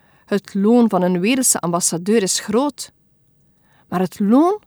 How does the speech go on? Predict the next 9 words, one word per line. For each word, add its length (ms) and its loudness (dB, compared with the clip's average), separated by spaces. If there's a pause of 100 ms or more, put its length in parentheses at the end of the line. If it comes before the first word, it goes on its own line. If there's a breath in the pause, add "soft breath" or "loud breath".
als 200 -8
ambassadeur 600 -4
van 160 -4
Jezus 500 -4 (100)
is 120 -8
nog 140 -2
veel 480 0
groter. 540 -6 (1120)
In 220 -6